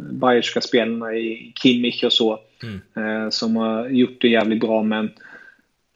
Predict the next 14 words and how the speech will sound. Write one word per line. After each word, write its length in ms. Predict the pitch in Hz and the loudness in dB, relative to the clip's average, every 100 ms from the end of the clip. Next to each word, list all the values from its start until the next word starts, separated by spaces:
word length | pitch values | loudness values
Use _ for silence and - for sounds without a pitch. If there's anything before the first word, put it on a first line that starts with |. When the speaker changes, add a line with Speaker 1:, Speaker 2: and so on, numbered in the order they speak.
| _ - | _ -4
Speaker 1:
jag 300 | 151 151 - | -2 -2 2
tyckte 260 | 165 - | 0 4
det 80 | 151 | 6
var 80 | 151 | 6
väldigt 300 | 160 156 143 | 6 2 0
märkligt 340 | 143 120 123 | -6 -8 -10
att 100 | 117 | -12
Sané 340 | - 120 117 110 | -12 -10 -10 -10
inte, 300 | 107 113 107 - | -10 -8 -8 -10
inte 180 | 123 123 | -12 -6
fick 220 | - 139 | -2 0
den 100 | 131 | 0
här 80 | 120 | -2
platsen. 440 | - 104 - 98 | -4 -8 -6 -10